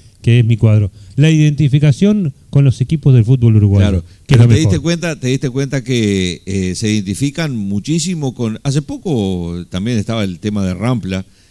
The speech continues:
Speaker 2: Recuerdo que
Speaker 1: Ah,
Speaker 2: también
Speaker 1: sí,
Speaker 2: vino y
Speaker 1: señor, el
Speaker 2: tenía,
Speaker 1: Rampla,
Speaker 2: tenía
Speaker 1: anda por ahí.
Speaker 2: cierta identificación con el Ram-, Rampla profesional. En este caso, eh, este equipo de River tiene hasta, hasta el escudo, es el mismo del,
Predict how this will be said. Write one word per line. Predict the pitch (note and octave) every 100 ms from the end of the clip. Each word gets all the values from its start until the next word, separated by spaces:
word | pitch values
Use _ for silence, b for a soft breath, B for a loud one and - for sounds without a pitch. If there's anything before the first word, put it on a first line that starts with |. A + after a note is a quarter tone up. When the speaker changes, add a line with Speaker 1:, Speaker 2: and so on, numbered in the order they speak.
| b -
Speaker 2:
Recuerdo | E2+ G#2 A2+ F#2+
que |
Speaker 1:
Ah, | A2
Speaker 2:
también | C3 G#2
Speaker 1:
sí, | G#2+
Speaker 2:
vino | B2
y |
Speaker 1:
señor, | C#3 E3+
el | A2+
Speaker 2:
tenía, | A#2+ E3
Speaker 1:
Rampla, | E3 C3 C3 B2+
Speaker 2:
tenía | A2 A#2+
Speaker 1:
anda | B2
por | A#2+
ahí. | C3
Speaker 2:
cierta | A#2+
identificación | A#2 A2 G2 F#2+ G2+ G2 A#2 A2+
con | G2+
el | G#2
Ram-, | A2 G#2+ -
Rampla | F#2+ A2 G#2
profesional. | F#2+ F#2+ G2 F#2 G2 F#2+ D2+ b b b
En | G2
este | C3+ C#3+ B2
caso, | F#3 F#3 G#3 F3+
eh, | A2 G#2+ G2+ G2+
este | B2 C#3
equipo | A2+ B2+ G#2+ G#2+
de | G2+
River | F#2+ F#2 E2
tiene | B2+ D#3 F3 - -
hasta, | F#2 F2+ F#2 F2+ E2+
hasta | E2 - E2
el | E2+
escudo, | - G#3+ F3+ A#2+
es | F#2+
el | G2 F#2+
mismo | D3 C3 A2+
del, | G2+ F2+ F2+